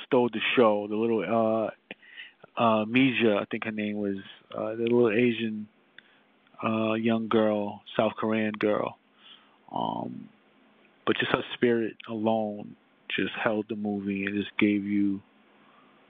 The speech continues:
it was, it was, it was touching, man. You know, I had to get too, too, uh, too emotional, but, uh, it was definitely a touching, uh, story. You know, 'cause I really think all this stuff is about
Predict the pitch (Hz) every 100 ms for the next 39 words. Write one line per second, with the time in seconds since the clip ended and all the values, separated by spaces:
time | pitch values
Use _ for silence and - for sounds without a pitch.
0 | _ _ _ - - 120 127 131 143 147
1 | 135 - 135 - - 156 - 101 104 113
2 | 113 _ 107 107 113 - 113 117 117 120
3 | - 120 113 107 _ _ _ - - _
4 | _ - - - 117 110 107 104 62 -
5 | - - _ _ - 110 110 120 117 113
6 | 107 104 104 107 107 107 120 - - 107
7 | 104 - 120 - 117 110 - _ - 120
8 | - - 110 107 110 - - - 62 64
9 | - - _ _ - - - 120 110 101
10 | - _ _ - - - - - 113 107
11 | - 120 127 123 117 110 113 117 - 113
12 | 110 107 101 98